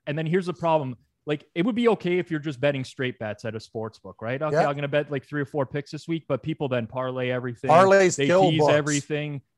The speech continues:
Speaker 1: They buy points. They do everything that is going to be in the sports book's favor. And in the long run, I mean, it doesn't matter for the sports book to get fifty fifty.
Speaker 2: Hey, the one thing about parlays, though, is sure, over time,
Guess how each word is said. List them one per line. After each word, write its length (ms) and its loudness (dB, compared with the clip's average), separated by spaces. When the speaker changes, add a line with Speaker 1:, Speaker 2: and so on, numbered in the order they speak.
Speaker 1:
They 120 -2
buy 260 2
points. 440 -6
They 140 0
do 200 -2
everything 560 -2
that 280 0
is 300 -4
going 460 -2
to 140 -6
be 240 -6
in 80 -4
the 80 -6
sports 420 -8
book's 240 -10
favor. 560 -4
And 160 -4
in 60 -2
the 80 -4
long 280 0
run, 340 -2
I 80 -8
mean, 140 -4
it 60 -8
doesn't 220 -4
matter 240 -2
for 120 -10
the 80 -10
sports 300 -10
book 180 -10
to 60 -12
get 180 -12
fifty 300 -12
fifty. 240 -12
Speaker 2:
Hey, 120 4
the 100 4
one 180 8
thing 140 4
about 200 10
parlays, 460 6
though, 160 2
is 100 -2
sure, 380 0
over 260 0
time, 460 -2